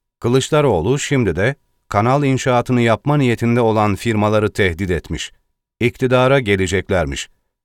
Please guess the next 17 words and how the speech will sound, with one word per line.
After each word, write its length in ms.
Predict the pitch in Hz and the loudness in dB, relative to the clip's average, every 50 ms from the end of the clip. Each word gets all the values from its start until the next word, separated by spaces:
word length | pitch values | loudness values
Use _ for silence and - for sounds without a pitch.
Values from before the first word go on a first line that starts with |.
| _ - | _ -6
Geldiklerinde 800 | 78 104 104 101 98 101 92 - 98 95 85 80 82 104 127 139 - _ _ _ _ _ _ _ _ _ | -2 0 0 0 0 -2 -4 -2 -2 -2 -2 -2 -2 -2 -2 -4 -6 _ _ _ _ _ _ _ _ _
Kanal 300 | - 113 113 123 127 127 | -2 0 2 2 2 0
İstanbul'u 520 | 131 123 - - 143 143 143 139 123 120 120 | 0 -2 -2 -2 0 0 2 2 2 2 2
yapan 380 | 113 110 107 - 110 107 104 | 0 0 0 0 -2 -2 -2
firmaların 600 | 95 - 117 107 107 107 104 104 107 113 131 143 | -2 -2 -2 -2 0 0 0 0 0 0 0 0
paralarını 560 | 131 123 110 104 104 101 101 104 107 135 156 | 0 0 0 0 2 2 0 0 0 0 0
ödemeyeceklermiş. 1000 | 135 131 127 131 127 120 110 92 82 92 85 - 98 90 78 67 64 - - - - _ _ _ _ _ _ _ _ - | 2 2 2 4 4 2 2 0 0 -2 -4 -2 -2 -2 -2 -2 -6 -8 -12 -12 -14 _ _ _ _ _ _ _ _ -2
Tabii 340 | - 131 135 139 151 151 147 | 0 0 2 2 2 0 0
bunun 380 | 123 101 92 113 139 151 156 135 | -2 -2 0 2 2 4 4 2
için 380 | 101 - - - 131 151 147 - _ _ - | 0 0 0 0 0 0 0 -2 _ _ -2
önce 500 | 123 127 120 107 82 80 107 131 151 - - _ | 0 2 2 2 0 0 0 0 0 -2 -4 _
iktidara 600 | - 120 110 - - 131 117 127 120 127 131 131 | -4 -4 -4 -4 -4 -2 0 2 2 4 4 2
gelmeleri 640 | 127 107 104 98 95 95 98 98 92 101 95 95 80 | 2 2 2 2 2 2 2 0 0 2 0 0 0
gerekiyor. 580 | 90 101 92 90 82 - - 87 73 60 - _ _ _ _ _ _ _ _ _ - | 0 0 0 -2 -2 -4 -6 -6 -6 -6 -8 _ _ _ _ _ _ _ _ _ -4
Hatta 440 | 95 85 - - 82 98 117 139 - _ _ _ | -4 -4 -4 -2 -2 0 0 0 -2 _ _ _
ondan 360 | - 101 110 113 123 135 143 143 | -2 -2 0 0 2 0 0 0
önce 380 | 120 95 82 76 95 110 143 | 0 -2 -2 -2 -2 -2 -2